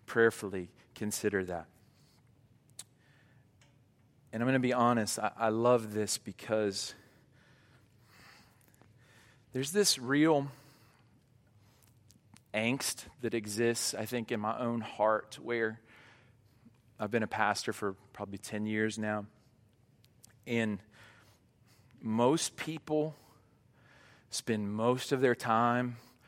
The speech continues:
praying sincerely, like, "What am I called to do?" Right? Looking for permission to do certain things.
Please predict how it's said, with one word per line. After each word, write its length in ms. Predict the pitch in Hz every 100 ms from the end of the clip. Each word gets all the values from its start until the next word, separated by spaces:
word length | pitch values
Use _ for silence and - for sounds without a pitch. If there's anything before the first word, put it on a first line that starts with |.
| _ -
praying 680 | - 120 120 123 120 120 117 - - - _ _ _ - - _ _ _ _ _ _ _ _ _ _ _
sincerely, 880 | - - 120 - 117 131 139 143 139 - _ _ _ -
like, 140 | 107 107 - _ -
"What 200 | 110 131
am 80 |
I 120 | 127 123
called 480 | - 120 120 120 -
to 140 | 117
do?" 360 | 113 117 131 147 - _ _ _ -
Right? 260 | 110 127 - - _ _ _ _ - - _
Looking 460 | 98 127 147 139 131
for 280 | - 127 117
permission 920 | - - 117 123 - 147 139 143 -
to 120 | -
do 420 | 104 117 123 143 131
certain 500 | - - 135 139 123
things. 640 | 131 127 135 151 151 -